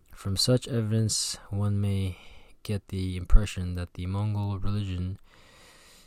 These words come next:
confronted during the period of great Khans with various world religions underwent some changes in its dogmatic aspect.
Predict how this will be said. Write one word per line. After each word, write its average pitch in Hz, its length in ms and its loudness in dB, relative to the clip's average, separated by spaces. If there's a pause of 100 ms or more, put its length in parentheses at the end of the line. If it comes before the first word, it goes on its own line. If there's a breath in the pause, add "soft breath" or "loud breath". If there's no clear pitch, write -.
(380 loud breath)
confronted 127 800 -2
during 117 440 4
the 107 140 2
period 113 380 6
of 92 340 -4
great 101 340 -2
Khans 87 680 -8
with 90 260 -8
various 101 460 -2
world 92 300 -4
religions 98 600 -6
underwent 98 600 -6
some - 200 -8
changes 98 580 -8
in 92 240 -8
its 90 300 -10
dogmatic 85 600 -14
aspect. 92 460 -14